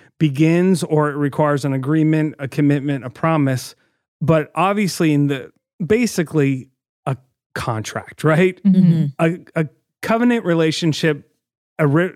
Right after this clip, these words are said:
Speaker 1: comes from a contract, right?
Speaker 2: Mm-hmm.
Speaker 1: An agreement, a partnership. Now, obviously, in the kingdom, we hope that th-, our relationships or our covenantal relationships are not just based upon a con-,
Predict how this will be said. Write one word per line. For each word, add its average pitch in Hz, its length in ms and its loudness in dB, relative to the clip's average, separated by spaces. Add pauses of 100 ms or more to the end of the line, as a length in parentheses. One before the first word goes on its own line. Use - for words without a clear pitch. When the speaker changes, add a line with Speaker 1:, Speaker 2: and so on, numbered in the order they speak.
(160)
Speaker 1:
comes 165 300 0
from 143 220 -2
a 127 60 -2
contract, 123 680 -6
right? 135 200 0
Speaker 2:
Mm-hmm. 180 300 -2
Speaker 1:
An 156 80 4
agreement, 175 640 2
a 135 60 -4
partnership. - 680 -8 (260)
Now, 170 260 0 (200)
obviously, 202 680 0
in 151 80 0
the 139 80 -2
kingdom, 156 680 2 (320)
we 170 140 4
hope 170 220 0
that 160 160 0 (340)
th-, 165 140 -2 (100)
our 151 160 2
relationships 151 840 0
or 147 120 2
our 143 160 0
covenantal 156 600 -2
relationships 139 840 0
are 139 260 0 (260)
not 156 240 0
just 143 220 -4
based 139 260 -2
upon 127 520 -4 (240)
a 135 100 -8
con-, 180 640 -2